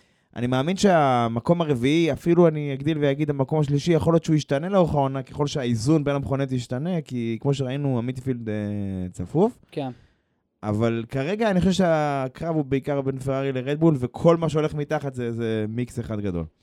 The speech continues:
Speaker 2: כן, אה, אנחנו רואים שמרצדס טיפה יותר מעל, אבל, אה, עדיין, באמת כל המיטפילד הוא מאוד, אה, מיקס אחד גדול.
Speaker 1: כן.
Speaker 2: אה, משם אני לוקח אותך ל-, לאימונים ב-, ביום שישי.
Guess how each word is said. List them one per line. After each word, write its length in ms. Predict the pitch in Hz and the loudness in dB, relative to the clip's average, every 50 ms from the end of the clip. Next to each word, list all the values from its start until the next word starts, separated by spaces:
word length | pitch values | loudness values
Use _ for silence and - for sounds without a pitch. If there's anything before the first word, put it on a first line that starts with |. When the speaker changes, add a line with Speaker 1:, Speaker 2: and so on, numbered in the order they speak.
| _ _ _ _ - | _ _ _ _ -6
Speaker 2:
כן, 220 | - 139 139 147 165 | -4 -2 -2 0 -2
אה, 340 | 185 214 220 214 - 170 | 0 0 0 0 0 2
אנחנו 240 | 226 233 220 - 262 | 2 2 4 6 8
רואים 160 | 254 262 294 302 | 10 10 8 8
שמרצדס 720 | - 320 - _ _ - 220 214 214 - - 277 285 277 | 4 0 -4 _ _ -2 0 0 2 6 6 6 6 6
טיפה 320 | - 240 233 - 247 240 240 | 4 0 2 6 8 8 8
יותר 300 | 233 233 - 240 233 233 | 8 6 6 4 4 4
מעל, 380 | 226 226 233 247 254 254 240 | 2 2 2 2 2 4 4
אבל, 260 | 208 180 190 180 180 | 4 6 4 4 6
אה, 260 | 175 165 160 160 160 156 151 - _ _ _ - | 6 6 6 6 4 2 0 -6 _ _ _ -6
עדיין, 300 | 147 156 175 170 160 147 147 - | -2 2 4 4 4 2 -2 -2
באמת 380 | 151 151 156 160 170 175 165 - | 2 4 6 6 6 4 2 4
כל 180 | - 160 156 156 | 4 4 6 6
המיטפילד 460 | 147 147 147 - - 156 143 135 127 | 4 2 0 -2 0 -2 0 0 0
הוא 140 | 120 120 120 | -4 -4 -2
מאוד, 300 | 120 120 123 120 123 123 | -2 -2 -2 -2 -2 -2
אה, 220 | 120 117 117 117 117 | -2 -2 -4 -6 -6
מיקס 240 | 123 117 - - 120 | -8 -8 -8 -10 -10
אחד 220 | 107 123 117 117 | -8 -8 -6 -2
גדול. 240 | 120 120 120 117 117 - - _ - - | -2 0 0 0 -4 -4 -10 _ -8 -2
Speaker 1:
כן. 120 | 113 104 78 - 147 | -2 -2 -2 0 2
Speaker 2:
אה, 120 | 151 156 | 2 2
משם 200 | 160 151 - 220 233 | 4 6 6 6 6
אני 80 | 247 | 6
לוקח 280 | 240 208 - 240 233 233 | 6 6 6 4 4 4
אותך 200 | 226 - - 190 160 | 2 2 2 2 4
ל-, 300 | 160 160 156 156 151 147 | 4 4 4 4 4 4
לאימונים 480 | 147 151 151 156 160 185 220 214 147 123 - _ - | 4 4 4 2 2 2 0 0 -2 -4 -8 _ -10
ב-, 280 | 139 131 131 131 135 131 131 | -4 0 2 2 4 4 4
ביום 200 | 143 151 151 151 | 4 4 4 2
שישי. 360 | - 143 - - 180 226 | -2 -6 -2 0 0 0